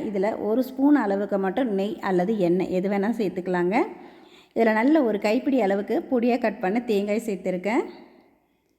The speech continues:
தேங்காய் நல்லா பாதி வறுபட்டதுக்கு அப்புறமா இது கூட முந்திரியும் திராட்சையும் சேர்த்துக்கலாம். உங்களுக்கு முந்திரி திராட்சை சேர்க்க விருப்பம் இல்லைன்னா வெறும் தேங்காய் மட்டும் கூட நீங்க வறுத்துட்டு சேர்க்கலாம். அதுவே ரொம்ப நல்லாயிருக்கும்.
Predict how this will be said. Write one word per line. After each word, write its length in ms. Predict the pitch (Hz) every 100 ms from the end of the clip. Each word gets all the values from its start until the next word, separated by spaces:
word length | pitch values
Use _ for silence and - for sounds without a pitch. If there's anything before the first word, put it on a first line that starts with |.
| _ _ _ _ _ -
தேங்காய் 320 | 240 277 277
நல்லா 280 | 254 214 262
பாதி 400 | 254 196 220 240
வறுபட்டதுக்கு 600 | 208 220 240 240 220 208
அப்புறமா 480 | 190 196 220 208 277 415 - - - _ _ -
இது 160 | 208 196
கூட 200 | 208 226 - - - - - -
முந்திரியும் 440 | 233 240 240 240
திராட்சையும் 480 | 233 196 196 214 214
சேர்த்துக்கலாம். 560 | 202 196 196 190 233 311
உங்களுக்கு 440 | 233 220 214 269
முந்திரி 360 | 240 226 233 233
திராட்சை 360 | 226 214 233
சேர்க்க 300 | 240 214 220
விருப்பம் 360 | 214 208 220 214
இல்லைன்னா 280 | 196 277 277
வெறும் 280 | 208 277 285
தேங்காய் 420 | 214 233 240 220
மட்டும் 380 | 208 202 240 226
கூட 180 | 233
நீங்க 260 | 277 220 240
வறுத்துட்டு 460 | 214 190 196 - 226
சேர்க்கலாம். 500 | 196 190 185 220 254
அதுவே 240 | 190 208
ரொம்ப 240 | 220 196 196
நல்லாயிருக்கும். 640 | 185 180 180 180 196 262